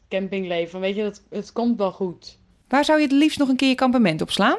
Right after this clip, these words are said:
Speaker 1: Ik zou heel graag mijn kampement op willen slaan in, eh, Scandinavië. Dat lijkt me echt zo bijzonder.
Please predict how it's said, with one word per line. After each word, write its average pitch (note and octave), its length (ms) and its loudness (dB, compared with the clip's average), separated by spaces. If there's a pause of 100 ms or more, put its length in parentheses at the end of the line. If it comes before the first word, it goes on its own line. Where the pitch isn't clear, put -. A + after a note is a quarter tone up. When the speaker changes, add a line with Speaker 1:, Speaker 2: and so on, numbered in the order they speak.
(320)
Speaker 1:
Ik G3 180 -6
zou F#3+ 280 -2
heel G3+ 460 2
graag E3 340 -2
mijn E3 200 -6
kampement E3 680 -6 (120)
op F3+ 160 -6
willen D#3+ 220 -6
slaan D#3 440 -10
in, D#3 280 -8
eh, D3+ 760 -12 (140)
Scandinavië. E3 880 -6 (460)
Dat E3 100 -14
lijkt E3+ 220 -6
me D#3 60 -12
echt F3 140 -14
zo A3 340 2
bijzonder. G#3+ 600 -4